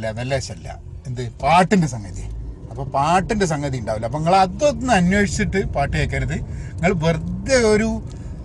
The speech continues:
കണ്ടന്റ് എക്സ്പെരിമെന്റേഷൻ പ്രോജക്ട് എന്നുള്ള രീതിയിൽ നിങ്ങളിത് കണ്ടാൽ മതി. ഏ, ഇത്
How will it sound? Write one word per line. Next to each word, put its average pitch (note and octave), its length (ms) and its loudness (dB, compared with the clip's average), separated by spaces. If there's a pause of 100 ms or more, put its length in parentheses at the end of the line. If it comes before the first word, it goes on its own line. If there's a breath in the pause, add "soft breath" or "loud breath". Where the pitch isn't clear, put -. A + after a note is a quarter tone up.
(280 loud breath)
കണ്ടന്റ് A3+ 580 4 (160)
എക്സ്പെരിമെന്റേഷൻ G#3 840 2 (140)
പ്രോജക്ട് D#3+ 500 6
എന്നുള്ള D3+ 220 0
രീതിയിൽ C3+ 220 2
നിങ്ങളിത് B2 300 4
കണ്ടാൽ A#2 240 0
മതി. - 160 4 (340)
ഏ, - 20 2 (140)
ഇത് D3 100 -6